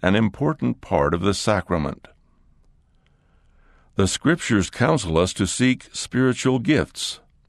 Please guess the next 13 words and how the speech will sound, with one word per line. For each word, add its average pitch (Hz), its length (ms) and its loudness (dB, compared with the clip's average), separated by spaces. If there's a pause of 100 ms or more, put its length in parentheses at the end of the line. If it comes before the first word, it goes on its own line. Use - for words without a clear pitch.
First - 360 -2
Corinthians 87 680 0
chapter 76 380 -2
twelve, 78 500 -2
verse 87 300 -2
thirty-one. 82 800 -2 (840)
Doctrine 127 440 0
and 123 160 2
Covenants, 90 680 -2
section 80 480 -2
forty-six, 85 720 -2
verse 104 340 -2 (100)
eight. 98 360 -2